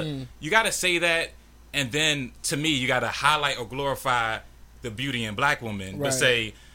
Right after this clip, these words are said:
Speaker 2: you know, but, but I've been th-, through, like, you could say, like, I had years of this, I just wanted to try something different, maybe.
Speaker 1: Right.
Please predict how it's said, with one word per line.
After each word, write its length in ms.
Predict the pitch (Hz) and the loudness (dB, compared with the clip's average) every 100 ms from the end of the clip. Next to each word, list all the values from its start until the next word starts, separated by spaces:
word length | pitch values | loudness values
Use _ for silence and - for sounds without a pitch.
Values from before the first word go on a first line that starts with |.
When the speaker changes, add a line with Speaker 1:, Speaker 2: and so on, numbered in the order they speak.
| - | -20
Speaker 2:
you 120 | - 147 | -6 2
know, 140 | 147 | 2
but, 240 | 127 139 | 4 2
but 100 | 131 | 4
I've 200 | 143 180 | 4 4
been 180 | 139 196 | 2 -2
th-, 300 | 185 185 180 | 2 2 2
through, 400 | 123 160 165 156 | -2 -2 -2 -2
like, 200 | 147 143 | 2 2
you 80 | 139 | 2
could 140 | 170 | -2
say, 320 | 151 175 160 147 | 0 2 2 4
like, 280 | 135 123 - | 2 2 2
I 140 | 151 | 0
had 220 | 160 165 | 4 2
years 280 | 139 160 170 | 2 2 0
of 80 | 143 | 0
this, 200 | 156 151 | 2 2
I 60 | 147 | 0
just 140 | 139 | -2
wanted 140 | 147 117 | -6 -6
to 60 | - | 0
try 140 | 147 | 0
something 280 | 139 139 117 | 0 -4 -2
different, 360 | 143 160 135 | -2 0 -4
maybe. 320 | 117 110 92 87 | -2 -4 -4 -8
Speaker 1:
Right. 380 | 143 143 139 | -2 0 -2